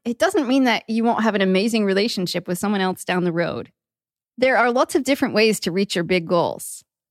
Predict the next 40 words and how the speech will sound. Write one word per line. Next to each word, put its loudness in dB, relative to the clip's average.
and -2
your 2
path -2
to 0
getting 2
there 2
probably 0
won't 2
be -2
a 0
straight -2
one. -10
So 2
keep -4
in 4
mind 4
that -4
the -4
little 0
problems 0
and -4
obstacles -2
that -8
stand 2
in 4
your 2
way 2
now 2
don't -2
have 0
to -2
prevent 2
you 2
from 2
reaching 2
your 0
big 0
goals. -2
Number 4
three, -6